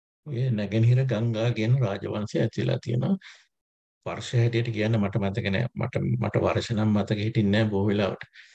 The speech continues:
මට ඕන නම් දැන් මේ පොත බලලා කියන්න බලන්න. ඒක තේරුම් ගන්න පොත බලලා මේවා කියන එක. ඒ, ඒ රාජවංශය <clears throat> අරගෙන ඇවිල්ලා ඊට පස්සේ ඒකෙන් ආපු මිනිස්සු යම් යම් අවුරුදු වල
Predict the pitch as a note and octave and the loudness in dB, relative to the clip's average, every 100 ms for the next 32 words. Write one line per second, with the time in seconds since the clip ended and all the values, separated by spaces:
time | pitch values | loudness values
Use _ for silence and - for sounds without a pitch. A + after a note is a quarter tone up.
0 | _ _ _ - F2 F2 F2 G2 G2+ - | _ _ _ -10 -6 -6 -4 -4 -4 -4
1 | - F#2+ G2 G2 G2 F#2+ F#2 A2 A2+ F#2+ | -6 0 4 4 4 2 2 0 -2 -2
2 | F2 - - F#2 - G1+ G1+ - G1+ G1+ | -4 -2 -4 -2 -4 -4 -4 -2 0 0
3 | - - - G2 - A2 A#2+ - - - | 0 -2 -2 -2 2 2 2 -2 -14 -20
4 | - _ _ _ _ _ - A#2+ A#2+ A#2 | -20 _ _ _ _ _ -4 0 0 0
5 | - A2+ A#2 A#2+ G2 G#2 B2 B2+ B2+ B2 | -4 -2 -2 0 0 0 2 2 0 -2
6 | - G#2 D#3+ - F3+ F#3+ G3+ - - _ | -4 -4 -4 -2 -2 0 -2 -4 -20 _
7 | _ _ _ _ _ _ _ _ _ - | _ _ _ _ _ _ _ _ _ -10
8 | A#2 G#2+ A2 A#2 A2 A2+ A#2+ G#2+ A2+ C#3 | -6 -2 0 2 2 2 2 0 0 -4
9 | _ _ _ _ _ - A#2 A2 B2+ C3+ | _ _ _ _ _ -4 -2 0 0 -2
10 | B2+ D3+ F#3+ G#3+ E3 G#2+ B2 D#3+ F3+ - | -2 -4 -4 -2 0 2 2 0 -4 0
11 | A#2 B2 D#3 A2+ A#2 B2+ - A#2 - _ | 2 2 2 4 4 4 2 -6 -8 _
12 | _ _ - F#2+ G2+ A#2+ B2+ - F#2+ G#2 | _ _ -8 -4 0 0 0 -2 -4 -4
13 | G2+ F#2+ | -4 -4